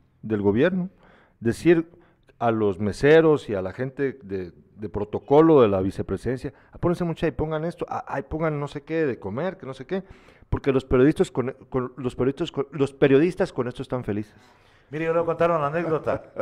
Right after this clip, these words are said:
Speaker 2: Es un poquito larga, pero se la voy a contar.
Speaker 1: Por favor.
Speaker 2: Yo
Speaker 1: Pues
Speaker 2: era,
Speaker 1: yo la advertí.
Speaker 2: yo era amigo del coronel Bol de la Cruz, cuando él era comandante de la zona militar. Y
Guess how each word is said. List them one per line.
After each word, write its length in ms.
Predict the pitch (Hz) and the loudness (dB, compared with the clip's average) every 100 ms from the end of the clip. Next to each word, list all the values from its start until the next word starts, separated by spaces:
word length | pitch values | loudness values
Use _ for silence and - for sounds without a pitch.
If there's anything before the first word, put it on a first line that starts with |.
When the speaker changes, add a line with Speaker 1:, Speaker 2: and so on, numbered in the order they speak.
| - _ | -8 _
Speaker 2:
Es 180 | 117 123 | -10 -8
un 80 | 151 | -10
poquito 380 | 110 151 147 | -12 -8 -2
larga, 260 | 147 175 170 | 0 0 -2
pero 140 | 135 | -4
se 100 | 117 | -4
la 80 | 107 | -2
voy 160 | 107 123 | 0 0
a 80 | 107 | -4
contar. 180 | 90 | -8
Speaker 1:
Por 220 | 82 185 156 | -2 0 2
favor. 360 | 151 170 120 | 2 2 0
Speaker 2:
Yo 140 | 113 147 | 2 2
Speaker 1:
Pues 120 | 156 | 4
Speaker 2:
era, 120 | 170 | 6
Speaker 1:
yo 120 | 185 | 8
la 140 | 240 254 | 8 8
advertí. 560 | 180 151 - 208 135 - | 8 4 4 2 2 -6
Speaker 2:
yo 180 | 104 139 | -4 -2
era 160 | 156 151 | 0 0
amigo 640 | 127 127 135 139 127 101 95 | -2 -8 -6 -6 -6 -10 -10
del 420 | 92 90 85 76 | -10 -10 -14 -16
coronel 580 | - 85 85 98 107 104 - _ _ _ - - - | -12 -12 -10 -12 -12 -14 -18 _ _ _ -20 -20 -12
Bol 160 | 95 101 | -10 -8
de 80 | 107 | -8
la 140 | 113 | -6
Cruz, 360 | 175 196 - - _ _ _ _ _ _ _ _ _ _ _ | -6 -6 -8 -20 _ _ _ _ _ _ _ _ _ _ _
cuando 240 | - 90 101 | -12 -10 -6
él 80 | 120 | -4
era 180 | 117 | -4
comandante 640 | 117 90 85 95 107 113 92 | -8 -10 -8 -8 -8 -10 -10
de 120 | 80 | -12
la 340 | 76 71 65 62 | -16 -20 -20 _
zona 320 | - 87 92 | -20 -16 -16
militar. 560 | 92 98 - 143 123 - _ _ _ _ _ _ _ _ _ _ _ _ | -16 -14 -8 -8 -10 -20 _ _ _ _ _ _ _ _ _ _ _ _
Y 460 | 175 180 190 202 | -12 -10 -8 -12